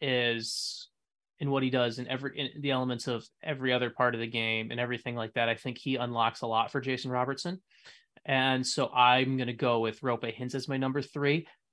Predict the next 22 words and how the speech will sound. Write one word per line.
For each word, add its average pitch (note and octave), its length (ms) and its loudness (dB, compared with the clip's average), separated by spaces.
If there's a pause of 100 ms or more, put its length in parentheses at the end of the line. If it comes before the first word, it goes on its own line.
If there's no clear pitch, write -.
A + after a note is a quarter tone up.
(840)
But F#3 240 10 (440)
to F#3 100 4
be C#3 420 4
clear, D#3 540 10
as C3+ 280 6
you've C#3 140 4
all C#3 160 8
heard C#3 160 2
in C3 60 0
my B2+ 100 0
thought D3+ 260 4
process, A#2+ 560 2 (560)
I E3 120 6
easily E3+ 420 4
could D#3 140 4
have D3 100 6
gone C#3 180 4
with B2+ 120 -2
Robertson B2+ 420 4
at A#2+ 100 -4
number C3 220 -2
three B2+ 720 0